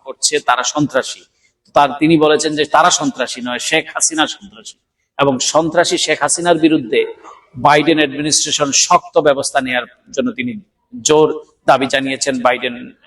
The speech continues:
অ্যাডমিনিস্ট্রেশনের প্রতি স্যাংশন আরোপ করার দাবি জানিয়েছেন। আমি সেটি দৃষ্টি আসন-,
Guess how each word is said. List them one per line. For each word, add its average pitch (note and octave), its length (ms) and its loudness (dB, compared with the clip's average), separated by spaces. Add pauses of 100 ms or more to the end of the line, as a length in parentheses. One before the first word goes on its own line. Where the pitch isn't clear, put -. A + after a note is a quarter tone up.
(100)
অ্যাডমিনিস্ট্রেশনের B2+ 600 -4
প্রতি B2 340 -4 (240)
স্যাংশন E3+ 460 2
আরোপ C3+ 180 4
করার C3 240 -2
দাবি B2 160 0
জানিয়েছেন। B2+ 400 -2
আমি B2 140 -2
সেটি B2+ 360 -8 (300)
দৃষ্টি C3 260 0
আসন-, B2+ 360 -2